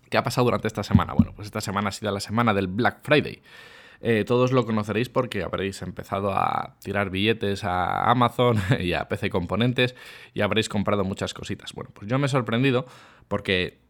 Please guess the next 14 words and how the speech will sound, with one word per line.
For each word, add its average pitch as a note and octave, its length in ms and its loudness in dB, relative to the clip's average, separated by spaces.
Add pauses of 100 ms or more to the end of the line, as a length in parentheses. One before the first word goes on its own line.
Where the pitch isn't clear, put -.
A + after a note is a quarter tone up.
(380)
un A2+ 160 -2
asiduo A2 480 2
a, C#2 540 -6
a D#2 80 -16
tirarle F#2 380 -2
el F#2+ 80 -4
dinero G#2+ 320 0
también F#2 320 -4
a C#2 80 -8
estas F2+ 180 -10
plataformas, A2+ 680 -4 (140)
como - 220 -20
soy G#2 220 -4
yo, A#2+ 220 -2